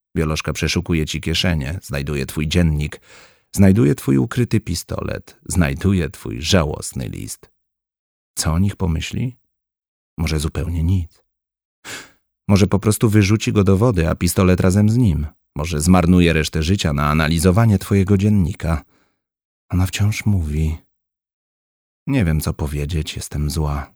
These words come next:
boję się. Przyprowadziłaś nas tutaj i miałaś okazję podzielić się ze mną tym, co wiesz,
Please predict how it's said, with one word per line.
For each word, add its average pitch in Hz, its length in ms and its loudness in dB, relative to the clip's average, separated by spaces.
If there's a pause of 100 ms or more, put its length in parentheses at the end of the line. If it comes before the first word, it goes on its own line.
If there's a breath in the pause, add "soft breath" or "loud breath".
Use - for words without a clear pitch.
boję 73 360 -4
się. 76 240 -6 (800)
Przyprowadziłaś 110 600 4
nas 95 140 2
tutaj 127 300 2
i 101 80 6
miałaś 98 320 4
okazję 98 380 0
podzielić 92 600 0
się 80 140 -4
ze 78 140 0
mną 78 260 0
tym, 87 220 2
co 90 180 -2
wiesz, 87 520 -4